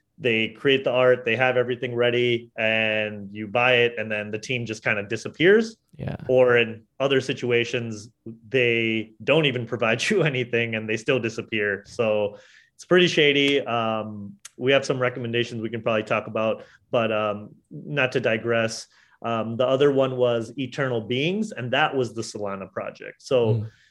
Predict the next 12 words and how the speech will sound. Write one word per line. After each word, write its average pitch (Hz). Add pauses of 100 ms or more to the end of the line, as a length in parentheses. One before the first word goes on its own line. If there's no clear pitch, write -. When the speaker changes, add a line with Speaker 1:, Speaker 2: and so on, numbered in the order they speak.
(160)
Speaker 1:
compared 156
to 156
the 131
Gingerbread 131
Squad, 117
this 147
was 127 (140)
way 117
smoother 131
of 113
a 117
process. 185